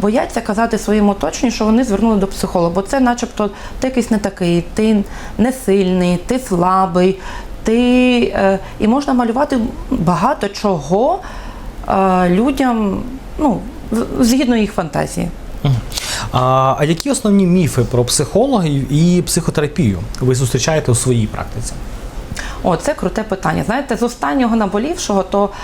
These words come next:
Speaker 1: якщо психолог, то це якась така, м, знаєте,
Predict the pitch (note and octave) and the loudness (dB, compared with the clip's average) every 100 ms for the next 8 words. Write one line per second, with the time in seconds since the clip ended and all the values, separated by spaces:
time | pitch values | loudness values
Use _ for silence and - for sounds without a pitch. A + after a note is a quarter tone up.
0 | - - G#3 G#3 - D4 - A#3 A3+ C#4 | -12 -6 -6 -4 -4 -4 -4 -2 0 2
1 | E4+ E4+ A#3+ - - - C4 B3+ B3+ A3 | 0 0 -4 -4 -10 -2 0 0 0 -4
2 | G#3+ - - - - G#3 G#3 F#3 E3+ - | -4 -14 -14 -12 -8 -6 -2 -2 -2 -8
3 | - - - F#3+ F#3 F3+ F3 F3+ B3+ - | -14 -8 0 2 4 2 2 0 -2 -6
4 | - - - - - - - - - - | -10 -14 -12 -10 -10 -10 -12 -12 -10 -10
5 | - - - - - - - - - - | -12 -12 -12 -12 -12 -12 -12 -12 -12 -12
6 | - G3+ G3+ - F#3 F3+ | -2 0 0 -2 -2 -2